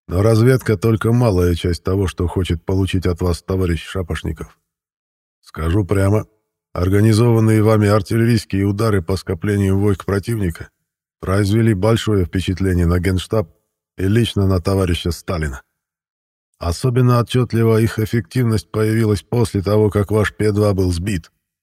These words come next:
и мы лишились возможности вести огонь по передаваемым вами данным.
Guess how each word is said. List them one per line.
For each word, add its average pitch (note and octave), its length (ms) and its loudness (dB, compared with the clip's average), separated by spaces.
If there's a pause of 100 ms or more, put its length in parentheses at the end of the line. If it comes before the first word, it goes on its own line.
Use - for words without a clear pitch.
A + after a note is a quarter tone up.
(180)
и F2 100 -6
мы G2+ 160 2
лишились A2 500 0
возможности F#2+ 640 0
вести F#2 320 -2
огонь G2 380 0 (380)
по G2 100 -6
передаваемым G2+ 840 4
вами F#2+ 240 2
данным. F2+ 420 -2